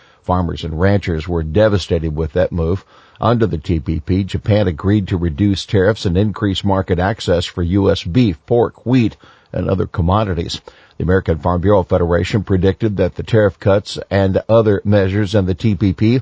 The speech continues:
would net farmers an extra four point four billion dollars annually. The current eleven members of the trade pact decided this year to forge ahead with the deal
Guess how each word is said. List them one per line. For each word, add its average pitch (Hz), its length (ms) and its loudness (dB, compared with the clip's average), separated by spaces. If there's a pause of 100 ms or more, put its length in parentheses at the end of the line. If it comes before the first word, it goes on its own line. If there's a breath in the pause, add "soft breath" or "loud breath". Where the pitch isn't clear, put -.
(360 loud breath)
would 80 180 -2
net 110 220 0
farmers 104 460 0
an 90 100 2
extra 95 360 0
four 113 280 0
point 104 360 -2
four 113 260 2
billion 92 500 0
dollars 95 480 -2 (100)
annually. 107 540 2 (420 loud breath)
The 85 80 -6
current 95 420 0
eleven 80 540 -2
members 87 560 -2
of 87 320 -2
the 87 100 -4
trade 92 320 0
pact 90 280 -4
decided 90 440 -2
this 85 240 -4
year 98 180 2
to 98 100 -6
forge 101 340 0
ahead 95 360 0
with 90 160 -4
the 82 60 -6
deal 95 360 2